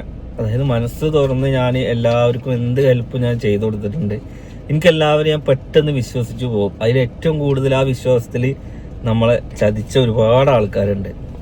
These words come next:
ഒരുപാട് ആൾക്കാർ, ആ പേര് ഞാൻ എടുത്ത് പറയുന്നില്ല, ഒരുപാട് ആൾക്കാർ എൻ്റെ, എനിക്ക് ഞാൻ നല്ലതെന്ന് ചെയ്തിട്ട്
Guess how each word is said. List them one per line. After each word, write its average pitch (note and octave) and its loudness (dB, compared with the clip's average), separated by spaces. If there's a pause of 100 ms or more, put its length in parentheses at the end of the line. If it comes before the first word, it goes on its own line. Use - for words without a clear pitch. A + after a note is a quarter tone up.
(300)
ഒരുപാട് D3 4
ആൾക്കാർ, D#3+ 2 (100)
ആ - 2 (600)
പേര് D#3+ 0
ഞാൻ C#3 2 (100)
എടുത്ത് A#2+ -4
പറയുന്നില്ല, G#2 2
ഒരുപാട് D3+ 0
ആൾക്കാർ C3+ 4 (200)
എൻ്റെ, B2 4 (680)
എനിക്ക് C3 2 (420)
ഞാൻ B2+ 2 (120)
നല്ലതെന്ന് C3+ 4
ചെയ്തിട്ട് C3 2